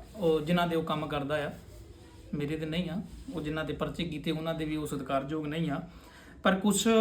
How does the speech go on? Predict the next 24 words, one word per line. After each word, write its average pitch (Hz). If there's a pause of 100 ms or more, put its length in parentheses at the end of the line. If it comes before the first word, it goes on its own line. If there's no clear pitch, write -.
(180)
ਟਾਈਮ 185
ਪਹਿਲਾਂ 190
ਮੈਂ 185
ਉਹਨੂੰ 190
ਕਿਹਾ 180
ਸੀ, 185 (560)
ਬ-, 170
ਸ਼ਾਇਦ 160
ਮੈਂ 165
ਮਿੱਟੀ 170
ਦਾ 180
ਬਾਵਾ 160
ਵੀ 190
ਕਹਿ 170
ਕੇ 175
ਉਹਨੂੰ 170
ਬਿਆਨ 151
ਕੀਤਾ 160
ਸੀ 170 (640)
ਕਿ 185
"ਬੋਲੋ 180
ਮਿੱਟੀ 190
ਦਿਆ 175
ਬਾਵਿਆ, 156